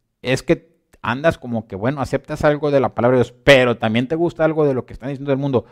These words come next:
y au-, y aunque vaya en contra de la palabra de Dios, bueno, va un poco en contra de la palabra de Dios, pero bueno, lo podemos, eh, eh, es que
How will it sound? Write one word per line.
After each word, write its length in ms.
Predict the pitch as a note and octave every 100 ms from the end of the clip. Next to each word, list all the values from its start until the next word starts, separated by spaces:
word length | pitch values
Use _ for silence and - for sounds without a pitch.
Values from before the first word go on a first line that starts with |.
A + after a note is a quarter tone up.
| _ - _
y 160 | C3+ B2+
au-, 200 | B2 B2+
y 100 | C3
aunque 280 | B2+ A#2+ A#2
vaya 180 | B2 G3+
en 80 |
contra 420 | G3 F#3+ G3+ F#3+ _ _ _
de 160 | A#2+
la 160 | A#2+ G#2+
palabra 320 | G#2+ B2+ D#3
de 80 | C#3+
Dios, 260 | C3 B2+ A#2
bueno, 360 | C#3 F3+ E3
va 140 | C3 D3
un 160 | E3+ - _
poco 300 | D#3+ E3 F3
en 80 | F3
contra 320 | D#3+ D#3+ E3+
de 80 | D#3+
la 160 | D3
palabra 300 | - B2 C#3
de 80 | C#3+
Dios, 240 | C3+ C#3+ -
pero 320 | D3+ C#3+ C3+
bueno, 360 | A2+ B2+ C3 G#2+ _ _
lo 200 | A#2+ A2+
podemos, 560 | A#2 A#2 A#2 C#3+ D3+ - _ _
eh, 220 | F#2 F#2
eh, 140 | - F#2+ _ _ _ _ -
es 180 | A#2
que 240 | - D3